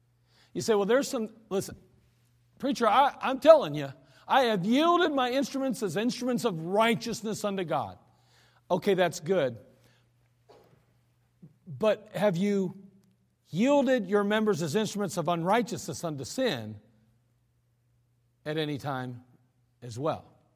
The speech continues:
Because, see, again, I think sometimes that we have levels of dedication. And we base it on, "Well, for the most part, I'm obedient. There is this window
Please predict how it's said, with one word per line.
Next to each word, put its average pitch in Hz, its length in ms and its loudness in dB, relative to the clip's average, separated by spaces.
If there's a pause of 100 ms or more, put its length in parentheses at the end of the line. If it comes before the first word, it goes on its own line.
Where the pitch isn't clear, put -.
(600)
Because, 208 320 0
see, 220 320 -2 (280)
again, 240 400 0
I 208 120 0
think 320 240 -4
sometimes 208 540 -2
that 180 100 -6
we 214 140 0
have 190 180 2
levels 214 460 0
of 202 120 -2
dedication. 156 680 -4 (1500)
And 220 140 0
we 233 100 2
base 247 320 4
it 240 60 4
on, 208 160 0
"Well, 226 300 2 (180)
for 277 100 2
the 254 140 6
most 269 500 6
part, 208 380 4
I'm 214 180 -2
obedient. 175 880 -2 (560)
There 269 240 4
is 320 240 2
this 247 300 0 (200)
window 165 840 2